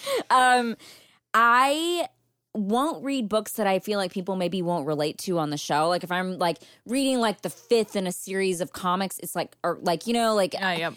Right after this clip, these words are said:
Speaker 1: I feel like people, it's hard for me to talk about on the show and be like, "Okay, if you go back and read the first four," whatever, like, it's a little bit complicated. Um, so sometimes I'll avoid that and go for a book that I'm like,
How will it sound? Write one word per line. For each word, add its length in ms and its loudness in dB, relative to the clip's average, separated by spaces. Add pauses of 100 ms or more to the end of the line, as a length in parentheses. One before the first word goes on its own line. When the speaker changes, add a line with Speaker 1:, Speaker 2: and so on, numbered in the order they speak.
Speaker 1:
I 80 2
feel 140 2
like 140 0
people, 540 2
it's 140 -6
hard 220 0
for 60 -4
me 120 -2
to 20 -2
talk 240 -6
about 200 2
on 80 -2
the 60 -4
show 320 0
and 100 -2
be 80 -2
like, 220 -2
"Okay, 340 0
if 520 -20
you 60 -10
go 220 6
back 280 4
and 100 -2
read 260 2
the 60 -2
first 400 2
four," 300 4
whatever, 400 4
like, 140 2
it's 100 -10
a 40 0
little 280 2
bit 160 -4
complicated. 880 -2 (120)
Um, 440 0
so 200 -2
sometimes 420 -4
I'll 220 2
avoid 320 0
that 220 2
and 140 -2
go 120 0
for 140 -2
a 60 0
book 200 -2
that 120 -2
I'm 140 -2
like, 240 -4